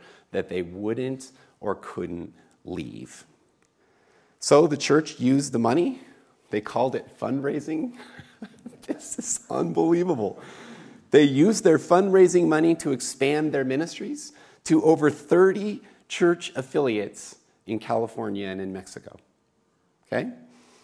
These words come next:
God only knows how much these oppressors actually pocketed for their own selfish use.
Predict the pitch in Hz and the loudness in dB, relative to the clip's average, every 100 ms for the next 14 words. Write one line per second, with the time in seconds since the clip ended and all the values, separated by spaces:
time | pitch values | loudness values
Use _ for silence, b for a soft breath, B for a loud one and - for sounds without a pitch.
0 | b _ - 135 143 139 147 156 147 131 | b _ 4 8 8 8 6 6 6 4
1 | 117 113 107 - 120 123 113 107 107 - | 4 2 0 -2 0 2 0 -2 -6 -10
2 | 104 101 98 98 - - - 104 - 98 | -8 -6 -6 -8 -12 -8 -2 -2 -2 -6
3 | 92 - 104 - 101 87 - - 95 - | -6 -6 -8 -8 -12 -12 -14 -6 -6 -6
4 | 101 95 92 90 90 87 80 87 85 85 | -10 -10 -10 -8 -8 -8 -10 -10 -10 -14
5 | b b - - 87 87 85 - 87 71 | b b -16 -4 -4 -4 -10 -12 -12 -10
6 | - - | -12 -12